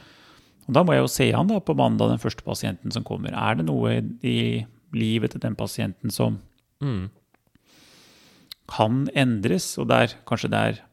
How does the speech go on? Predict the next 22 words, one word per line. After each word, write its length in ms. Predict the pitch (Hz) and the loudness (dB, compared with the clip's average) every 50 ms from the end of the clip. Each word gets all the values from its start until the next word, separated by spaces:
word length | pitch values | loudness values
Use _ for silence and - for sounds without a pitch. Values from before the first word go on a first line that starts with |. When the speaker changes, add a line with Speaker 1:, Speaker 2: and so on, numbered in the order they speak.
| _ _ _ _ _ - _ _ _ _ _ _ _ _ _ _ _ _ _ _ - _ - 110 104 | _ _ _ _ _ -20 _ _ _ _ _ _ _ _ _ _ _ _ _ _ -20 _ -8 -6 -4
Speaker 1:
en 140 | 104 104 117 | -2 -2 0
eller 60 | 127 131 | 2 2
annen 240 | 120 113 113 117 117 | 2 2 2 0 0
viljeblokkering 880 | 123 120 107 95 92 95 95 - 101 107 - - 110 107 - - 85 73 | 0 -2 -2 -2 -4 -4 -4 -2 -4 -4 -2 0 0 0 0 -2 -4 -4
da, 60 | - - _ _ _ _ _ _ _ - - - _ _ _ _ _ _ _ _ _ _ _ _ _ _ _ _ _ _ _ _ - | -8 -12 _ _ _ _ _ _ _ -20 -20 -20 _ _ _ _ _ _ _ _ _ _ _ _ _ _ _ _ _ _ _ _ -20
som 180 | - - - 113 | -12 -8 -6 -4
vi 100 | 107 107 | -4 -2
kan 140 | - 123 117 | 0 0 0
utforske 400 | 110 101 - - 113 - - 139 | 0 -2 -4 -6 -6 -6 -4 -2
sammen. 360 | - 123 110 117 143 165 143 - _ _ _ _ | 0 2 2 2 2 0 -2 -4 _ _ _ _
Speaker 2:
Ja. 80 | 123 135 | -4 -4
Speaker 1:
Og 380 | - - - - - _ _ | -4 -8 -14 -20 -20 _ _
jeg 120 | - 123 - | -2 2 2
tenker 200 | 165 131 95 - 113 | 2 2 2 2 2
jo 20 | |
det 120 | 110 101 101 | 2 4 2
at, 260 | 98 95 - - - | 2 0 -2 -4 -4
eh, 320 | 113 107 107 107 104 101 104 104 | -4 -2 -2 -2 -2 -4 -4 -6
at 220 | 104 104 - _ - 117 101 | -8 -8 -10 _ -10 -8 -4
vilje 440 | 110 117 110 104 92 92 92 92 101 | -2 -2 -2 -2 -4 -6 -6 -4 -4
er 200 | 107 104 104 101 | -2 -2 -2 -2
jo, 240 | 104 104 101 104 | -2 -4 -6 -8